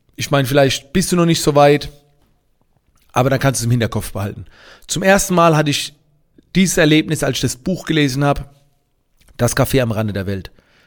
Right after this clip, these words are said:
Zieht's euch selbst rein, ist eh eine Pflichtlektüre. Die Story mit dem Fischer unten,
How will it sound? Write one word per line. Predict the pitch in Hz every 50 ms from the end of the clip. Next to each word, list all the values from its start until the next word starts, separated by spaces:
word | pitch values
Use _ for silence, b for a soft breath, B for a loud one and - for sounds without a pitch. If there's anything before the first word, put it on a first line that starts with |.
| _ _ _ _ _ _ _ _ _ _ _ _ _ _ _ -
Zieht's | - 185 190 165 -
euch | 170 147 -
selbst | - 170 175 - - -
rein, | 151 156 156
ist | 147 139 -
eh | -
eine | 160 160 156
Pflichtlektüre. | - - 156 151 - - 147 143 - - 156 147 147 131 147 143 139 131 - - _ -
Die | 123
Story | - - - 147 143 143 147 143
mit | 135 120
dem | 113 113 110
Fischer | - - 165 151 - - 139 143
unten, | 147 143 147 151 - 151 147 139 127